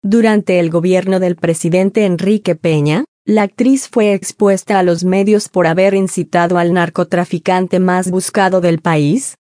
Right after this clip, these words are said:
Joaquín El Chapo Guzmán, a traficar con el bien.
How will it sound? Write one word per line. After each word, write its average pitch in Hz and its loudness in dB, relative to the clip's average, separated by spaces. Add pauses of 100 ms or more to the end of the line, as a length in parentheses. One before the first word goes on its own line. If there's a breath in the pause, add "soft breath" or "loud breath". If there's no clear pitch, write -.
(120)
Joaquín 202 0
El 226 -2
Chapo 175 0
Guzmán, 196 0 (220)
a 175 0 (100)
traficar 196 -2
con 220 0
el 208 2
bien. 160 0